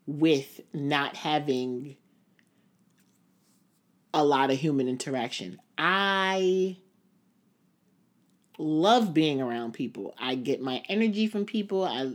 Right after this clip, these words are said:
like, love being around my friends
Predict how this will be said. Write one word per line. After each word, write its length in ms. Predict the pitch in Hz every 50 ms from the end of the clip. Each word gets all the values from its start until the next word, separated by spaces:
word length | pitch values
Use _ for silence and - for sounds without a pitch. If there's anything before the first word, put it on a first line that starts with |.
| - _
like, 340 | - 120 120 104 92 82 - _ _ _ _ _ -
love 480 | - 143 139 139 135 147 147 135 131
being 160 | 135 135 131
around 240 | 131 131 131 131 131
my 160 | 123 110 110 - -
friends 840 | - 202 208 208 208 208 208 202 202 196 202 208 208 202 202 - -